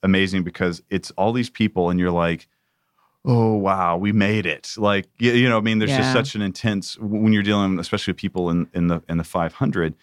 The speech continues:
Speaker 1: So, so I, I, I, the best answer that I've been able to arrive at is that when I look at really what was feeding our growth, it wasn't that we were even, that we were advertising ourselves. It was that we had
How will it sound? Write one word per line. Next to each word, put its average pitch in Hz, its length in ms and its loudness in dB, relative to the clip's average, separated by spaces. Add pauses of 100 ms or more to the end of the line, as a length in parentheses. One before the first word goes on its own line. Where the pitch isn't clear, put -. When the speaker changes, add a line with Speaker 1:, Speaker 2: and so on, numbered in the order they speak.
(260)
Speaker 1:
So, 110 360 0 (100)
so - 300 -2 (300)
I, - 120 -10 (180)
I, 104 160 2
I, 117 400 0
the 104 120 -14
best 139 260 0
answer 113 340 0
that 92 100 2
I've 95 140 2
been 92 100 -2
able 85 200 -2
to - 180 -2
arrive 80 420 0
at 78 280 -4 (200)
is 90 200 -2
that - 240 0 (600)
when 98 140 0
I 95 60 0
look 107 260 0
at 87 320 0 (200)
really 98 280 0
what 95 140 2
was 85 120 -6
feeding 90 320 0
our 85 120 0
growth, 82 440 0
it 90 120 -8
wasn't 95 400 0
that 90 80 -4
we 87 160 0
were 87 120 0
even, 85 360 -2
that 82 160 -2
we 95 160 4
were 85 400 -4
advertising 82 720 -4
ourselves. 82 640 -2
It 90 120 -4
was 85 160 -2
that 85 120 -2
we 87 160 -2
had 80 420 -4